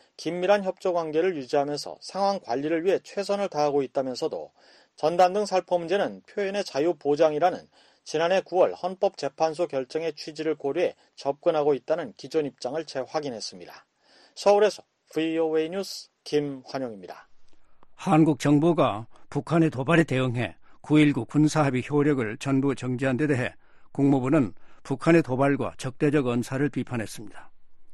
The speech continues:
Speaker 2: 국무부는 북한이 불안정을 조성하는 행동을 중단하고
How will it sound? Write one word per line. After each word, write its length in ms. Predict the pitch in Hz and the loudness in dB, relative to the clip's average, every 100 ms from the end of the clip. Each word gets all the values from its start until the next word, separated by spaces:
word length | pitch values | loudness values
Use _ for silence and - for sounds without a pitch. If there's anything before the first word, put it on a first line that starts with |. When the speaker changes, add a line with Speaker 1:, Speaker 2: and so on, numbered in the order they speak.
| - - - | -16 -18 -14
Speaker 2:
국무부는 580 | - 131 151 160 131 87 - - | 0 4 6 8 6 2 -12 -10
북한이 420 | - 151 165 156 107 | -6 0 4 4 2
불안정을 600 | - 139 147 151 160 151 | 0 2 4 4 4 4
조성하는 520 | - 131 139 135 135 | 0 -4 0 0 0
행동을 320 | 117 117 127 | 0 -2 -2
중단하고 600 | 120 127 120 123 127 104 | -2 -4 -2 -4 -6 -8